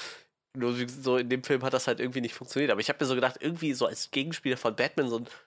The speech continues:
so ein Joker, der halt irgendwie so unkontrolliert lacht, ich glaub, das hätte halt echt super funktioniert irgendwie. Sowas hatten wir auch, glaub ich, noch nicht. Wo,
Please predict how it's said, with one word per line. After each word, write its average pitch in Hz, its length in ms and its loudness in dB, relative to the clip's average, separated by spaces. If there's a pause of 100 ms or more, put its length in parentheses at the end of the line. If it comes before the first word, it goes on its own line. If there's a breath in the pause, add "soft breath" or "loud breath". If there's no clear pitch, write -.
(440)
so - 140 -6
ein - 120 -8 (420)
Joker, 131 340 4
der 113 180 6
halt 113 220 2 (440)
irgendwie 123 180 -6
so 117 100 -2
unkontrolliert 117 560 -2
lacht, - 220 -4
ich - 80 -10
glaub, 117 120 2
das 110 120 -6
hätte 120 180 0
halt 92 120 -2
echt - 180 -8
super - 180 -2
funktioniert - 520 -2
irgendwie. 92 280 -4
Sowas 110 280 0
hatten - 160 -2
wir 95 60 2
auch, - 80 -4
glaub 101 180 0
ich, 92 80 -6
noch 104 120 -4
nicht. 101 220 -8 (540 loud breath)
Wo, 127 100 -10